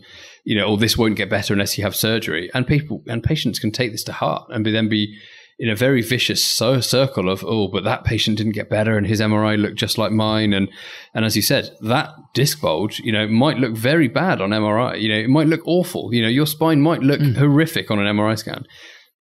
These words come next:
Speaker 1: It might have looked like that for thirty years and you haven't had any pain for thirty years. You know, that disc bulge might have been there for fifteen years and you've only had pain for the last two months. You know, these things don't always happen acutely. So, you know, there's so much to take into account there. So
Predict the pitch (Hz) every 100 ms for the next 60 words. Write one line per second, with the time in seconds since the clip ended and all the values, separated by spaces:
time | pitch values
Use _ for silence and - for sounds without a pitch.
0 | - 143 151 160 165 165 143 147 143 147
1 | 151 156 151 131 147 92 90 104 110 110
2 | 101 107 101 104 101 98 - 95 - 92
3 | - 127 131 131 143 - 117 110 117 117
4 | 117 113 110 127 - 143 - 127 107 82
5 | - 98 113 113 113 110 104 110 101 107
6 | 101 98 - 98 92 92 - 110 104 110
7 | 123 - 113 107 - - - - - _
8 | _ - - - 117 113 107 104 - 104
9 | - 92 90 104 90 - - - - 107
10 | 104 98 107 101 - - 113 117 120 113
11 | 98 - 104 95 104 92 98 - 76 -
12 | 101